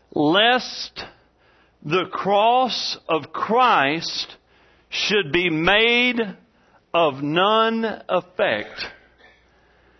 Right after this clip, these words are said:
Lest the cross of Christ should be made of none effect. When does the cross lose its effect?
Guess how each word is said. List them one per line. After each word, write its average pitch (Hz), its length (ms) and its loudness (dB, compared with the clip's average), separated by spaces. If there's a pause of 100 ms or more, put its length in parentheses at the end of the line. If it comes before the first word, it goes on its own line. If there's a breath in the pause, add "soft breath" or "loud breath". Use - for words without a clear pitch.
(120)
Lest 196 380 0
the 175 100 -2
cross 226 600 0
of 196 160 -6
Christ 214 500 2
should 170 220 -6
be 175 120 2
made 185 320 4
of 175 120 0
none 190 240 2
effect. 190 440 0
When 277 560 2 (320 loud breath)
does 175 280 0
the 160 100 -2
cross 208 640 2
lose 185 320 0
its 170 200 -4
effect? 131 580 -2